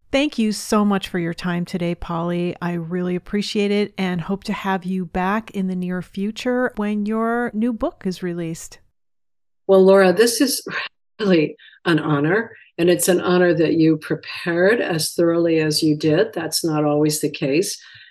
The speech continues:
Speaker 2: And I know I've taken a really deep dive. I hope that listeners have been able to follow me in that dive. And I do plan to talk to you again. I look forward to talking to you again. So thank you so much for your preparation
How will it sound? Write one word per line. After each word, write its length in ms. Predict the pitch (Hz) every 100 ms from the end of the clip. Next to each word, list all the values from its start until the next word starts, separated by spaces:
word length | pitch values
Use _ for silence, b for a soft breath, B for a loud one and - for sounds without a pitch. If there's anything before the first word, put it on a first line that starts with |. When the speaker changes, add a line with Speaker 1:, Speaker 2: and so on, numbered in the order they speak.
| B
Speaker 2:
And 180 | 185 175
I 160 | 190 190
know 240 | 202 185
I've 160 | 175 170
taken 340 | 196 170 170
a 80 | 151
really 500 | 156 165 185 196 185
deep 360 | 156 170 160 - -
dive. 480 | 147 143 170 240 - - B B B
I 180 | 151 165
hope 500 | 156 185 190 202 -
that 180 | 190 170
listeners 840 | 170 165 - 170 160 156 156 - -
have 160 | 175
been 140 | 160 160
able 260 | 160 151 147
to 120 | 151
follow 500 | - 254 254 233 156
me 240 | 151 139
in 120 | 175
that 260 | 170 151 -
dive. 500 | 156 139 143 156 214 - B B B B _
And 420 | 175 170 170 175 -
I 500 | 180 180 190 190 160 156
do 320 | - 180 294 -
plan 320 | - 147 139
to 120 | 151
talk 280 | 151 143 135
to 120 | -
you 140 | 147 165
again. 400 | 156 - - -
I 120 | 156
look 240 | 160 175 170
forward 340 | - 160 160
to 80 | 156
talking 400 | 156 135 - 160
to 120 | 156
you 140 | 160 160
again. 340 | 156 151 151
So 200 | 151 160
thank 380 | 156 185 175 160
you 160 | 196 208
so 320 | - 190 185
much 460 | 170 - - - -
for 100 | 143
your 120 | 139
preparation 800 | - 147 151 156 180 - 170